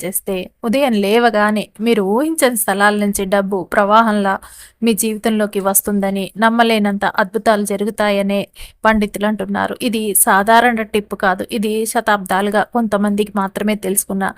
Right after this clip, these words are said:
రహస్యంగా పంచబడిన సంపద ఆకర్షణ సూత్రం అని కూడా పండితులు చెప్తున్నారు. చాలామంది ఏమిటంటే కష్టపడినా, ఎంత పని చేసినా కూడా డబ్బు అనేది వారి దగ్గర నిలవదు, అప్పులనేవి తీరవు, చేతిలోకి వచ్చిన డబ్బు చేతికి రాకముందే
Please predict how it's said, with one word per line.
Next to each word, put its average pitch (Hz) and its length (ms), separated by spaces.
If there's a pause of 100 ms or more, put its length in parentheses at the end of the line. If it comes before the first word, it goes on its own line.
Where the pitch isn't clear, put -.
(480)
రహస్యంగా 226 680 (100)
పంచబడిన 202 580
సంపద 226 420
ఆకర్షణ 208 600
సూత్రం 208 420
అని 196 160
కూడా 190 260
పండితులు 196 520
చెప్తున్నారు. 190 640 (460)
చాలామంది 285 560
ఏమిటంటే 202 440
కష్టపడినా, 214 680 (360)
ఎంత 233 360
పని 214 360
చేసినా 226 240
కూడా 196 300
డబ్బు 196 340
అనేది 202 260
వారి 247 200
దగ్గర 196 340
నిలవదు, 190 440 (520)
అప్పులనేవి 240 540
తీరవు, 202 380
చేతిలోకి 285 560
వచ్చిన 240 280
డబ్బు 208 380 (100)
చేతికి 240 280
రాకముందే 226 600